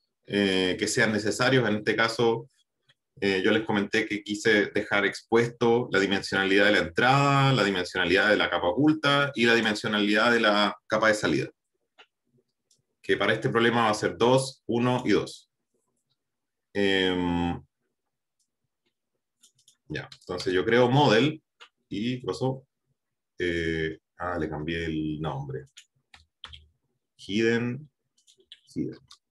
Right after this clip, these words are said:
Ahí sí. Ya. Esto era simplemente para mostrar que, eh, luego de que este mo-, de este, que este modelo está instanciado, yo puedo llamar a lo, a todas las cosas, a todas las variables que le dejé guardadas, por ejemplo, model.hidden.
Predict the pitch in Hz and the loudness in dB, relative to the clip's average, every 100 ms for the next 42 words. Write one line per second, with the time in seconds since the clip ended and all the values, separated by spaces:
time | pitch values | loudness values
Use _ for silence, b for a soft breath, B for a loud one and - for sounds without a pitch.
0 | _ 85 80 - _ _ _ _ _ _ | _ -10 -10 -12 _ _ _ _ _ _
1 | _ _ _ _ _ _ _ _ _ _ | _ _ _ _ _ _ _ _ _ _
2 | _ _ _ _ _ _ - - - 127 | _ _ _ _ _ _ -10 -10 -4 0
3 | 147 135 135 135 135 131 127 135 127 120 | 4 4 4 4 2 4 4 2 2 0
4 | 107 104 - 131 135 131 123 120 - _ | 0 -2 2 2 2 2 2 2 -2 _
5 | - 101 95 92 87 87 - - 101 123 | -2 2 4 4 2 -2 -4 -4 2 4
6 | 139 135 131 135 131 123 135 131 101 117 | 6 4 2 0 2 2 2 0 0 -2
7 | - 123 127 131 110 104 120 131 120 117 | -2 -2 -2 -2 0 2 2 2 0 2
8 | 117 117 113 101 101 104 95 - 139 123 | 2 2 0 -2 -4 -4 -4 0 2 2
9 | 117 156 - _ _ _ _ _ - 107 | 2 -2 -6 _ _ _ _ _ -4 2
10 | 127 131 127 117 135 165 156 156 151 151 | 4 6 6 4 2 4 4 4 6 4
11 | 151 147 151 123 - 147 151 139 151 151 | 4 4 2 0 0 2 2 0 0 0
12 | 156 143 135 139 139 135 123 135 151 151 | 0 0 2 0 0 0 2 4 4 2
13 | 139 135 131 135 139 135 135 139 120 127 | 2 2 2 2 0 0 2 2 2 0
14 | 117 - 123 117 107 123 127 123 113 104 | -4 -4 -6 -2 0 4 4 2 -2 -4
15 | - 151 131 120 143 | 0 4 4 4 0